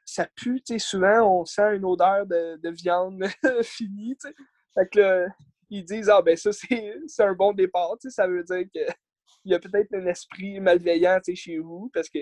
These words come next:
quand t'as une odeur répugnante, euh, ça a comme rapport avec, <laughs> avec les démons. » Fait que, mais c'est quand même bon, tu sais, ça, c'est intriguant, tu sais, c'est, il y a un bon suspense dans le film, puis il y a des bonnes scènes aussi, euh,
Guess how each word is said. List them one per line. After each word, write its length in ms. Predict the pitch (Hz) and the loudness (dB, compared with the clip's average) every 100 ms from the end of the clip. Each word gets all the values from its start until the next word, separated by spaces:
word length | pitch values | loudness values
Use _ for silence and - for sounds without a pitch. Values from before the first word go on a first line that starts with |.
| 147 | -4
quand 160 | 170 175 | -2 0
t'as 300 | 170 156 143 | 2 0 -2
une 120 | 170 | -2
odeur 300 | 180 175 165 175 | 0 4 4 2
répugnante, 680 | 175 - 170 160 170 185 | -2 -6 -6 -2 -4 -6
euh, 220 | 170 170 180 226 - - - - | -8 -8 -10 -14 -16 -20 -20 -20
ça 140 | - 208 | 2 4
a 60 | |
comme 200 | 180 190 | 6 4
rapport 360 | 180 175 190 196 | 4 2 2 0
avec, 320 | 190 196 208 - | -2 -6 -10 -2
<laughs> 160 | 415 415 | 0 0
avec 140 | 277 262 | -6 -12
les 120 | 240 | -12
démons. » 400 | 208 220 208 - 320 320 311 247 - | -8 -4 -4 -4 -12 -16 -16 -18 -14
Fait 120 | 277 | -6
que, 140 | - - - _ _ - 262 247 202 _ _ 185 | -2 -4 -6 _ _ -12 -12 -14 -20 _ _ -2
mais 200 | 190 185 | 2 2
c'est 100 | 185 | 4
quand 160 | 214 | 4
même 160 | 285 226 | 4 2
bon, 200 | 185 240 | 2 2
tu 120 | 240 | -4
sais, 100 | 226 | -6
ça, 280 | 170 139 127 - _ _ _ _ _ - _ _ | -6 -6 -12 -20 _ _ _ _ _ -20 _ _
c'est 140 | - 208 | -4 -2
intriguant, 480 | 202 254 196 175 180 202 | -4 -4 0 0 0 -4
tu 100 | 208 | -10
sais, 60 | |
c'est, 120 | - 165 | -10 -10
il 100 | 165 | -2
y 80 | |
a 60 | 170 | 0
un 60 | 170 | 2
bon 180 | 208 | 0
suspense 480 | 233 196 - 170 185 | 0 -6 -6 -2 -2
dans 120 | 190 | -4
le 60 | 160 | -6
film, 380 | - 170 196 220 | -6 -8 -8 -14
puis 340 | - 165 156 - _ _ | -18 -20 -20 -20 _ _
il 40 | 170 | -2
y 20 | |
a 20 | |
des 160 | 160 175 | 0 2
bonnes 300 | 220 240 208 | 6 4 4
scènes 320 | 202 202 196 | 0 0 -2
aussi, 480 | 170 - 196 202 180 | -8 -10 -12 -2 2
euh, 300 | 143 127 | 2 0